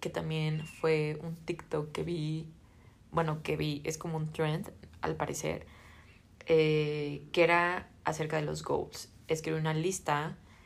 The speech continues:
de diez metas que quieras lograr, y de esas, agarra cinco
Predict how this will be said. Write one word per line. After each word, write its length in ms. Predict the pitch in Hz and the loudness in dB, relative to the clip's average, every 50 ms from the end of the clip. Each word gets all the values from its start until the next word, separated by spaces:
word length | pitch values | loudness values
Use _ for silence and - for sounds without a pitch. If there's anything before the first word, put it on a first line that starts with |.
| - - - - | -20 -20 -16 -10
de 720 | 160 151 160 160 156 156 151 151 151 151 151 147 143 143 - | 0 4 4 4 6 4 2 2 0 0 0 -2 -2 -4 -4
diez 300 | 156 151 151 156 - 156 | -4 -4 -2 -4 -4 -4
metas 680 | 160 170 - - 78 - - - - - - - - - - - | -4 -4 -2 -2 0 0 0 -2 -4 -8 -12 -14 -16 -20 -20 -10
que 500 | - - 80 78 - - 160 - - - | -6 -4 -2 0 0 0 0 -2 -4 -4
quieras 320 | - 156 147 147 147 151 151 | -4 -2 0 0 -2 -2 -4
lograr, 420 | 147 139 156 156 160 156 165 - - - - - - - - - - - - - - - - - - | -2 2 4 4 4 4 0 -4 -8 -16 -20 -20 -20 -20 -20 -20 -20 -20 -20 -20 -20 -20 -20 -10 -6
y 120 | 170 170 | -4 2
de 220 | 156 165 165 175 185 | 4 6 6 8 6
esas, 600 | 196 - - 160 160 156 175 214 - - - - - - - - - - - - - - - - - - - - - - | 4 2 2 0 0 0 -2 -4 -6 -8 -10 -12 -16 -20 -20 -20 -20 -20 -20 -20 -20 -20 -20 -20 -20 -20 -20 -20 -14 -6
agarra 360 | - 175 175 175 - - 165 | -4 -2 -2 -2 -2 -2 -4
cinco 640 | 156 - - 190 185 180 175 - - 156 151 156 160 | -2 -2 -2 -2 -2 -2 -4 0 2 2 4 4 4